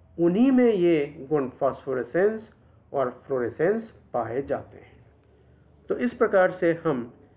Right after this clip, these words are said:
जेबलोंस्की डायग्राम द्वारा किसी पदार्थ में से विकिरण का उत्सर्जन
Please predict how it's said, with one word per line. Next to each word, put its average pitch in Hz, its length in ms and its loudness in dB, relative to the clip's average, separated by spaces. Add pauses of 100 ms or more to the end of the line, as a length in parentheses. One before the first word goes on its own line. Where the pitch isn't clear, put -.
(260)
जेबलोंस्की 185 1000 0
डायग्राम 147 540 0
द्वारा 127 500 -2 (1700)
किसी 202 240 -8
पदार्थ 123 600 -2
में 113 120 -4
से 185 440 -2 (420)
विकिरण 214 480 0
का 214 240 0
उत्सर्जन 156 720 -4